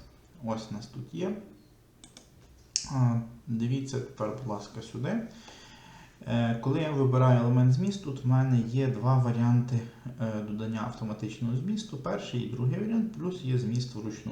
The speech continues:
Ну, нас цікавить автоматичний зміст, тому нам потрібно вибрати один із запропонованих варіантів. Так.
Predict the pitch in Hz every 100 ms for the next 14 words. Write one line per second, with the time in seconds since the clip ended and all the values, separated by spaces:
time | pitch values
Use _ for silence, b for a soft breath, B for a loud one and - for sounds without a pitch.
0 | 160 202 165 127 - 117 110 - 127 -
1 | 117 113 104 - 135 160 190 202 - B
2 | B B B B 170 214 156 127 127 131
3 | 120 123 120 - - 127 135 120 143 151
4 | 147 135 127 127 127 - B B B -
5 | 113 117 113 120 120 110 113 113 - 117
6 | 98 95 101 185 233 - - B B B
7 | B - 180 208 - -